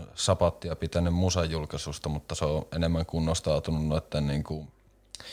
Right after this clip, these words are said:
ehkä niinku media-alajutuissa, ja se on pitänyt skeittikoulua muksuille ja kaiken näköistä tämmöistä pöhinää ollut enemmän kuin periaatteessa musajuttuja, mut nyt sit tuli uusi musavideo tää,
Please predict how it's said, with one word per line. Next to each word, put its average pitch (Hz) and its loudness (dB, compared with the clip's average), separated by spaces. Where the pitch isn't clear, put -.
ehkä - -6
niinku 85 0
media-alajutuissa, 78 2
ja 76 2
se - -2
on 76 0
pitänyt 78 -2
skeittikoulua 76 -6
muksuille 67 -4
ja 64 -2
kaiken 113 6
näköistä 95 4
tämmöistä 92 4
pöhinää 82 0
ollut 80 0
enemmän 82 2
kuin - -14
periaatteessa 80 0
musajuttuja, 78 0
mut - -4
nyt 78 -6
sit - -4
tuli 78 0
uusi 76 0
musavideo 65 2
tää, 57 -2